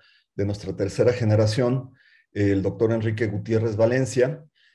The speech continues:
Eh, el doctor Enrique Gutiérrez, que nos va a presentar el, el tema de retos y novedades en el manejo de metástasis del sistema nervioso central,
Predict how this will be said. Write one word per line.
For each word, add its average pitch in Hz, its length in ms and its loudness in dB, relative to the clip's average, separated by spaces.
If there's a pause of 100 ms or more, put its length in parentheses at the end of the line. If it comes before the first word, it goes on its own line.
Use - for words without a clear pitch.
(160)
Eh, 101 560 -2
el 113 80 -6
doctor 139 360 2
Enrique 151 320 0
Gutiérrez, 127 680 -2 (140)
que 107 120 -6
nos 101 200 0
va 117 40 6
a - 80 0
presentar 117 480 0
el, 101 320 2 (240)
el 107 160 -6
tema 123 240 4
de 113 100 6
retos 117 680 2 (340)
y 127 120 -2
novedades 117 520 4
en 104 120 -2
el 98 80 0
manejo 117 400 -2
de 113 180 2
metástasis 107 560 -4
del 98 140 -6
sistema 110 340 0
nervioso 104 420 0
central, 120 600 2